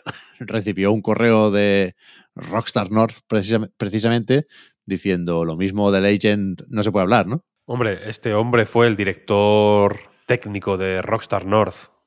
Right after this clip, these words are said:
Speaker 2: durante unos años muy importantes, del noventa y cinco a, a dos mil nueve,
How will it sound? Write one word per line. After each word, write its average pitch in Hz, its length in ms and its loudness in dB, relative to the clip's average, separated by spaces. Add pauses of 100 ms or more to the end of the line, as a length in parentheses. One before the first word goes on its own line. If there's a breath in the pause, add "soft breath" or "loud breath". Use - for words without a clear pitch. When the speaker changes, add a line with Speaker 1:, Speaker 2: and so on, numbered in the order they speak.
(160)
Speaker 2:
durante 95 580 -6
unos 92 220 -4
años 98 260 -2
muy 98 140 -4
importantes, 107 600 -2
del 90 100 -6
noventa 87 320 -6
y 82 60 -8
cinco 95 400 -2
a, 90 500 0 (800 soft breath)
a 117 160 -2
dos 107 220 -4
mil 117 180 -2
nueve, 127 640 0